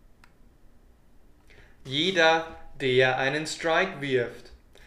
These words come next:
Wenn du einen Strike wirfst, erhältst du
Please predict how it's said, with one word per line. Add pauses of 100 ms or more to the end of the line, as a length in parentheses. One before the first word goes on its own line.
(200)
Wenn
du
einen
Strike
wirfst, (260)
erhältst
du